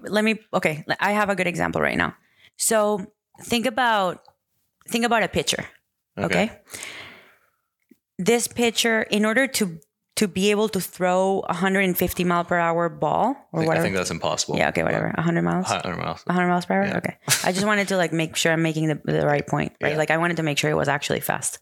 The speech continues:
Speaker 2: Yeah.
Speaker 1: Um, person throwing a hundred mile per hour ball. In order for them to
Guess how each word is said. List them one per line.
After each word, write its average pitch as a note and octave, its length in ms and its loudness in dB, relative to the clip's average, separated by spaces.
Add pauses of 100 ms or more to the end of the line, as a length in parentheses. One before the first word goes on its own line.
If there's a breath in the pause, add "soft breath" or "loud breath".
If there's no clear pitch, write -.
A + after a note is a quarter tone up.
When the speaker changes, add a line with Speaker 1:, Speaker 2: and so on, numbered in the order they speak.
Speaker 2:
Yeah. G2 240 -2 (640 loud breath)
Speaker 1:
Um, E3 540 0 (720)
person G3 340 0
throwing G#3+ 320 0
a G3+ 60 0
hundred F3 320 0
mile F3+ 220 2
per F3 140 -4
hour D#3+ 280 0
ball. G#1 400 -2 (300 loud breath)
In G3+ 120 2
order A3 200 2
for G#3+ 180 -2
them F#3 280 0
to F#3+ 160 -2